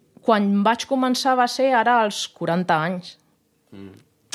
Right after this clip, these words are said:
Speaker 1: Amb el qual, mm, comencem també amb les mateixes barreres que el, que el company, que l'Aaron, però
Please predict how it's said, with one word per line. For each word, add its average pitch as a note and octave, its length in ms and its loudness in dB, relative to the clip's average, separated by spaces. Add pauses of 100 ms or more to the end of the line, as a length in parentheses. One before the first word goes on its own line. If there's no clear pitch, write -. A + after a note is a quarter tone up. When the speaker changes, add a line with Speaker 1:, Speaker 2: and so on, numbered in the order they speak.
Speaker 1:
Amb G3 180 0
el G#3+ 160 0
qual, A#3+ 240 2
mm, G#3+ 480 -2
comencem G#3 800 0
també B3 400 2
amb F3 240 -4
les D#3+ 120 -6
mateixes F#3+ 360 -4
barreres G#3+ 400 -2
que G#3 160 -4
el, G3+ 200 0 (760)
que - 140 -4
el F#3 100 0
company, A3 420 0
que F#3 140 0
l'Aaron, A3+ 380 0 (1700)
però B3+ 560 4